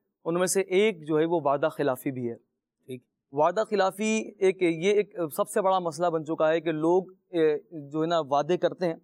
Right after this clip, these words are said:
Speaker 1: اس کو پورا نہیں کرتے۔ اسلام اپنے ماننے والوں سے ایسا کردار چاہتا ہے جو بے مثل اور بے مثال ہو۔
Speaker 2: ہوں۔
Speaker 1: ہم نبی پاک صلی اللہ علیہ وسلم کی جب تعلیمات کی طرف سلمان بھائی غور کرتے ہیں،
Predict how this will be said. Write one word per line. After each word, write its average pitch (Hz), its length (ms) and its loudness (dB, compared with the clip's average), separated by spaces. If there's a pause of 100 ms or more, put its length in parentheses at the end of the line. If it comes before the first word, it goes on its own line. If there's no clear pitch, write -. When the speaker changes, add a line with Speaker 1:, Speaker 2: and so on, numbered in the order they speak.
(680)
Speaker 1:
اس 175 140 -4
کو 202 80 2
پورا 175 280 0
نہیں 160 140 -4
کرتے۔ 143 280 -4
اسلام 190 400 -2 (500)
اپنے 196 280 0
ماننے 185 360 0
والوں 185 360 0 (200)
سے 208 140 4 (240)
ایسا 202 300 0 (120)
کردار 170 380 0
چاہتا 147 360 -2
ہے 156 100 0
جو 160 220 0
بے 151 240 0
مثل 175 260 -4
اور 170 200 -4
بے 147 140 -2
مثال 123 340 -2
ہو۔ 110 100 -14
Speaker 2:
ہوں۔ - 500 -12
Speaker 1:
ہم 190 180 0
نبی 196 160 0
پاک 190 240 0
صلی 190 160 0
اللہ 175 160 2
علیہ 185 260 0
وسلم 180 300 -2
کی 196 80 -2
جب 180 160 -2
تعلیمات 160 480 -2
کی 190 60 -8
طرف 180 200 -2
سلمان 160 300 -4
بھائی 175 140 -2
غور 151 160 0
کرتے 151 300 -8
ہیں، 143 140 -6